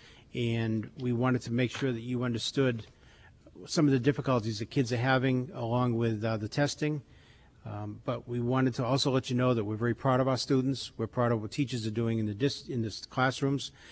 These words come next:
and, uh, the proof is right here. Mister Zadovich?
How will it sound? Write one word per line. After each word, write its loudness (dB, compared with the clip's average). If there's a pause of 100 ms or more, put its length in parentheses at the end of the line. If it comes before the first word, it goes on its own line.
(240)
and, 0
uh, 2 (640)
the -4
proof 2
is -2
right 0
here. -6 (1300)
Mister -10
Zadovich? -2